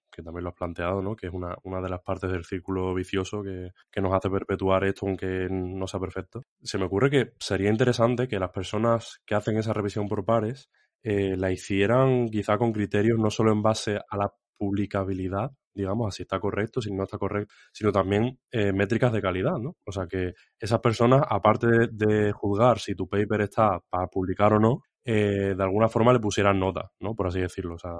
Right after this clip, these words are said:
dici-, diciéndolo de una forma muy simple. Eh, y que esa nota, pues, que quede ahí de forma que ya está puesta para cuando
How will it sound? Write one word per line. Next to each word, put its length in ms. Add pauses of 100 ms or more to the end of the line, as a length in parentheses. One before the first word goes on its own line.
(220)
dici-, 300 (120)
diciéndolo 400
de 80
una 140
forma 420 (280)
muy 120
simple. 320 (220)
Eh, 440
y 140
que 160
esa 180
nota, 280
pues, 180
que 300 (180)
quede 260
ahí 340 (200)
de 140
forma 340
que 160
ya 100
está 180
puesta 360
para 220
cuando 580